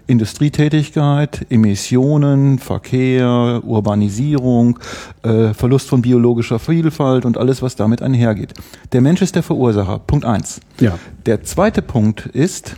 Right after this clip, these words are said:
Speaker 1: der Mensch ist Betroffener.
Speaker 2: Mhm.
Speaker 1: Der Mensch ist Betroffener und die Wirkungen beurteilen wir ja oft aus der menschlichen Perspektive.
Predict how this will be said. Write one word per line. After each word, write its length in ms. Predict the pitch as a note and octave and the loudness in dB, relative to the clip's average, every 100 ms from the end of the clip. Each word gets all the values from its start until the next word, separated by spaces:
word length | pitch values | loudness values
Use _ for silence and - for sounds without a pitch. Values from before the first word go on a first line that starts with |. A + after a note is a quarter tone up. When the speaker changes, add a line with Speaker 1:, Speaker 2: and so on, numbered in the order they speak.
| - - - - | -20 -20 -20 -4
Speaker 1:
der 80 | A#2+ | 0
Mensch 220 | A#2+ C3+ | 2 2
ist 420 | A#2 C3 - - - _ | 0 -4 -6 -16 -20 _
Betroffener. 480 | - - A2 D3 G#3+ - - - | -4 -2 -2 0 0 -2 -10 0
Speaker 2:
Mhm. 340 | G#2+ F#2+ G2+ - - _ - - | 2 2 0 -6 -20 _ -20 -4
Speaker 1:
Der 80 | C#3 | 2
Mensch 180 | C3+ C3+ | 2 2
ist 140 | B2+ | 0
Betroffener 500 | - A2 C3+ - F#3 | -4 -2 -2 0 0
und 240 | E3+ C#3 - - - - | 2 0 0 -10 -16 -4
die 180 | A2 A2 | -2 2
Wirkungen 500 | A3+ A#3 D3 A#2 G#2 | 2 2 2 2 2
beurteilen 480 | C3+ F3 D#3+ B2+ A#2 | 0 0 2 2 4
wir 80 | |
ja 100 | G#2 | 2
oft 340 | G2+ A2 - - | 2 -2 -8 -8
aus 160 | A#2 | -6
der 120 | - A2 | 0 2
menschlichen 420 | A2 - A2 A2 | 2 -2 -6 -4
Perspektive. 680 | G#2+ - A2 - F#3 A2+ | -4 -6 -10 -4 -2 -2